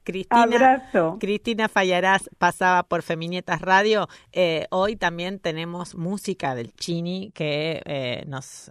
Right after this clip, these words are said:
Speaker 1: trajo buena música como hace siempre. Eh, bueno, nos deleita con algunas bandas. Vamos a escuchar a Shakid, eh, and Hyai, eh, Tech tres de Spin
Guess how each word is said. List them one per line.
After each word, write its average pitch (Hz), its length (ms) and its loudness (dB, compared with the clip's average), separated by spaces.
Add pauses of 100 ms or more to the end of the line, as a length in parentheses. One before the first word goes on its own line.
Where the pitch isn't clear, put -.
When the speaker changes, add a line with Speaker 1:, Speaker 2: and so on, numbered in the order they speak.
(140)
Speaker 1:
trajo 165 460 -2
buena 175 360 2
música 147 400 -4
como 120 220 -6
hace 131 180 -6
siempre. 131 1080 -2
Eh, 120 680 -6
bueno, 123 400 -6
nos 135 140 -6
deleita 165 520 0
con 143 140 -2
algunas 139 340 -4
bandas. 160 480 -2 (280)
Vamos 220 340 -2
a 175 160 6
escuchar 170 420 -2
a 208 80 4
Shakid, 208 600 -2 (220)
eh, 147 320 -2
and 196 380 0
Hyai, 147 720 0 (120)
eh, 131 300 -4 (100)
Tech - 320 -2
tres 131 520 -6
de 170 320 0
Spin 240 480 -6